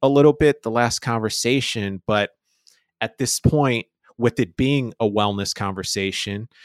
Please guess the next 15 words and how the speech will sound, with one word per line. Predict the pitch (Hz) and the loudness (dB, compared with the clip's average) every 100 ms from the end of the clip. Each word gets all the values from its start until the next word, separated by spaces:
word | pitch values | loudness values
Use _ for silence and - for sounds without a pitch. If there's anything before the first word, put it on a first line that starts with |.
| - - _ | -20 -20 _
and | 110 | -8
a | 104 | -4
wellness | 98 104 101 - | -2 -2 -4 -4
podcast, | - 98 95 104 101 | -2 -2 -4 -6 -4
and | 101 101 | -4 -2
you | 104 | 0
have | 110 107 92 | 2 0 0
touched | - 104 - | -6 -6 -6
upon | - 104 95 95 | -2 -2 -2 -6
many | 98 117 107 | -2 -2 -2
things | 95 98 92 92 95 - - - _ - | -6 -6 -6 -6 -8 -12 -18 -20 _ -6
to | - 107 98 92 | 0 2 2 0
improve | 110 92 92 107 107 101 95 90 - | -2 0 0 2 2 2 0 -6 -6
our | 98 95 92 | 0 2 2
wellness | 87 104 113 101 92 - - | 2 2 2 0 -2 -2 -2